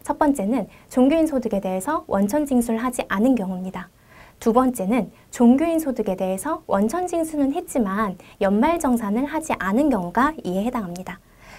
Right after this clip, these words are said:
자, 세 번째는 두 개 이상의 종교 단체로부터 종교인 소득을 받았어요. 근데 그걸 받아서 합산해서 연말정산을 하지 않은 경우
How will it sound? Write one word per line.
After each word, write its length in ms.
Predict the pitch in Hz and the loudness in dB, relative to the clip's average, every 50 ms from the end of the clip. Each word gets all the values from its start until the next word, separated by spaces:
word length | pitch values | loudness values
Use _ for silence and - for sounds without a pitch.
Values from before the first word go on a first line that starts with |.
| - - | -20 -14
자, 200 | - - 185 - | -10 -10 -10 -8
세 160 | - - 339 381 | -2 0 0 0
번째는 680 | 370 403 392 370 370 220 196 196 202 226 254 220 - - - - - - - - - | 0 0 -4 -2 0 0 0 2 2 2 0 0 -2 -4 -10 -20 -20 -20 -20 -10 -4
두 140 | - 247 247 | -2 0 2
개 200 | 339 349 349 349 | 2 2 2 2
이상의 360 | 339 349 330 311 311 302 285 | 0 2 2 2 2 2 2
종교 300 | - 269 240 240 262 285 | 4 4 4 6 6 4
단체로부터 760 | - - 208 196 208 208 302 320 320 285 294 285 - 277 254 | 2 0 -2 -2 0 2 2 2 2 2 0 -2 -2 -2 -2
종교인 400 | 254 - 220 208 214 226 269 262 | -2 0 0 2 2 4 4 2
소득을 340 | 262 269 269 247 247 233 247 | 2 0 0 0 0 -2 -2
받았어요. 680 | 240 226 185 196 202 208 - - 185 185 185 180 180 185 - - - - - - | -2 -4 -4 -4 -6 -6 -4 -6 -6 -4 -4 -6 -8 -10 -14 -20 -20 -20 -20 -16
근데 160 | - - 220 | -8 -4 -4
그걸 260 | 208 - - 233 220 220 | -4 0 2 2 2 2
받아서 560 | 220 - 190 190 185 190 - 311 285 214 - - - | 0 -2 -2 0 0 0 2 2 0 0 -2 -6 -8
합산해서 720 | - 359 349 - - - 381 381 359 294 247 262 302 330 302 | -6 -6 -6 -2 0 2 2 2 2 2 2 4 4 4 4
연말정산을 840 | 214 190 196 208 226 247 240 240 220 220 226 208 196 220 277 320 | 4 4 4 2 2 2 2 0 0 0 0 -2 -2 0 0 -2
하지 340 | 320 320 330 311 - - 302 320 - | -2 -2 -4 -6 -4 -6 -8 -8 -8
않은 400 | 202 190 208 208 240 302 349 339 | -8 -6 -2 0 0 2 2 2
경우 420 | 277 208 196 208 214 294 370 403 | 0 0 0 0 0 0 0 -2